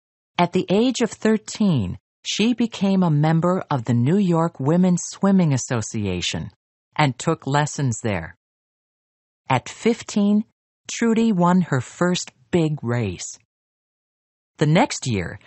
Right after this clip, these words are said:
she attempted to be the first woman to swim the more than seventeen miles from Lower Manhattan to Sandy Hook, New Jersey. When Trudy slowed down,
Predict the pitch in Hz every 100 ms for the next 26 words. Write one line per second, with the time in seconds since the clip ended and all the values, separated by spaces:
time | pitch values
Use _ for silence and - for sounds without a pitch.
0 | - - - 214 180 - - 254 - 170
1 | 135 - 143 160 147 139 - - 254 294
2 | - 180 196 175 120 131 - 160 - -
3 | 220 220 175 143 135 143 214 226 190 170
4 | 156 - 233 277 285 269 - 240 233 208
5 | 185 208 269 180 85 - - _ _ _
6 | - 143 123 123 151 190 226 214 208 202
7 | 175 160 151 160 170 - - - 117 -
8 | - 156 165 185 190 - 151 - 151 147
9 | 139 135 135 123 90 - _ _ _ _
10 | _ _ _ _ _ _ 156 165 147 -
11 | 220 220 151 - - 151 127 110 135 160
12 | 98